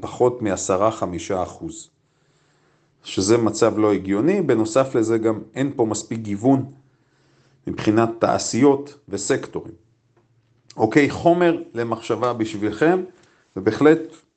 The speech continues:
שכדאי לחשוב על זה. נכון, מי שמצליח לתזמן כניסה למניה, כשהוא רואה שגוף גדול מתחיל לקנות, ואפשר לזהות את זה, או על ידי,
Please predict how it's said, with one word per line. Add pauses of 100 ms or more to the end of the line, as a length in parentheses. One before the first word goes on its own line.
(240)
שכדאי
לחשוב
על
זה. (500)
נכון, (580)
מי
שמצליח
לתזמן
כניסה (1000)
למניה, (480)
כשהוא
רואה
שגוף
גדול
מתחיל (140)
לקנות,
ואפשר
לזהות
את
זה, (460)
או
על
ידי,